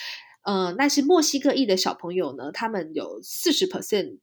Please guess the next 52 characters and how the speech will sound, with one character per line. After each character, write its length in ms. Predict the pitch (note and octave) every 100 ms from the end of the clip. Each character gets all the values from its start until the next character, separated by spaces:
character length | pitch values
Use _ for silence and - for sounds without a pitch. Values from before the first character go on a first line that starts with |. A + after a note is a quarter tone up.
| -
的 100 | D3
人 220 | C#3 F#3
口， 260 | - - -
但 80 | A#3+
他 140 | A#3
们 100 | A3
进 300 | G3+ C4+ G#3+
到 260 | G#3 F3+ C#3
这 160 | -
加 200 | F3+ G3
州 120 | G3 G3
州 160 | G#3
立 100 | G#3
大 160 | G3 F#3
学 140 | -
系 240 | - - D4+
统 160 | F3+
的 100 | C3 C#3
人， 240 | E3+ A#2 A#3+
目 200 | E4+ G#3
前 380 | - - G2+ -
大 100 | F#3
概 140 | F3
只 220 | - G#2+
有， 240 | D3 D3+ - _ _ _ _ _ _ - - -
呃， 240 | E3+ D#3+
十 320 | - - G#3
percent、 520 | G3+ F#3 - G3 C3+ - -
十 220 | - G3
五 80 | F#3+
percent 280 | - G3
左 280 | F3+ - - -
右。 220 | C4+ - - - - G#4+
未 120 | F#4+
来 220 | A#3 G3
呢， 340 | F#3+ G3 G3+ G#3+
他 160 | - B3
们 160 | G3
希 240 | F#3 - A#3+
望 260 | A#3+ F#3+
呢， 220 | E3+ E3
进 380 | D3+ - D#4 B3
到 200 | A3+ F#3
加 240 | - G3 G3
州 200 | G3 G3
州 280 | - G3
立 200 | G3 G3+
大 180 | F3+ F3
学 220 | F3 -
系 240 | F#3 - G#3+
统 240 | - - _
的 180 | B2+ G2